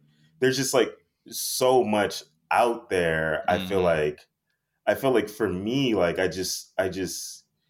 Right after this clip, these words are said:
Speaker 1: you know, not growing up, like, going to museums and whatnot, it just kinda, like, makes sense to make things that have a broader access point and not things that just reference art history, you know? Like,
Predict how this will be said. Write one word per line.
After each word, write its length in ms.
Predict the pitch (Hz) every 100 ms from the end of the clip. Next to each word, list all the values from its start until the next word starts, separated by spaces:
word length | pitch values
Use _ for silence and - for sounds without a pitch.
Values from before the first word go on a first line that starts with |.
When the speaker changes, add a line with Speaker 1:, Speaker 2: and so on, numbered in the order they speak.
| _
Speaker 1:
you 100 | 110
know, 100 | 113
not 360 | 101 113 107 92
growing 380 | 104 101 98 95
up, 360 | 98 95 - 95
like, 240 | 87 82
going 240 | 95 95 92
to 120 | 101
museums 640 | 95 90 87 98 95 90
and 140 | 87
whatnot, 320 | 87 82 85 87
it 40 |
just 240 | 90 -
kinda, 200 | 113 98
like, 200 | 90 82 - _ _ _ _
makes 340 | 98 104 101 -
sense 500 | - 107 104 - -
to 200 | 104 92
make 360 | 92 101 98 -
things 400 | 101 95 92 85
that 400 | 92 87 82 80 _ _
have 400 | 101 101 92 85 -
a 80 | 90
broader 460 | 82 90 90 85 -
access 480 | 87 - 92 85
point 320 | - 92 85 87
and 100 | 90
not 220 | 87 -
things 220 | 95 85
that 220 | 90 78 -
just 320 | 90 85 85
reference 540 | 85 85 - 82 80 -
art 220 | 85 76
history, 500 | 95 90 - 78 71
you 220 | 71 76
know? 220 | 76 80
Like, 320 | 90 80 73